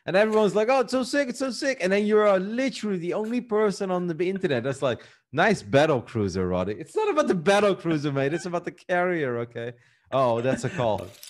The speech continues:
Speaker 1: That is a
Speaker 2: Hundred percent.
Speaker 1: call for Pikachu for sure. Zagos is gonna have to find kings and fives. It's a really bad flop.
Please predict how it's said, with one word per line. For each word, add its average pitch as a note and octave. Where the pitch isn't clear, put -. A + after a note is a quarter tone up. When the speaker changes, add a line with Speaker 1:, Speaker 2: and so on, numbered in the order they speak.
Speaker 1:
That A#2
is C#3+
a -
Speaker 2:
Hundred C#3+
percent. -
Speaker 1:
call C3
for A#2+
Pikachu C#3
for A#2
sure. D#3
Zagos B2+
is A2+
gonna B2
have A#2+
to B2
find B2
kings C#3
and A2+
fives. A2
It's -
a -
really F2
bad F2
flop. F2+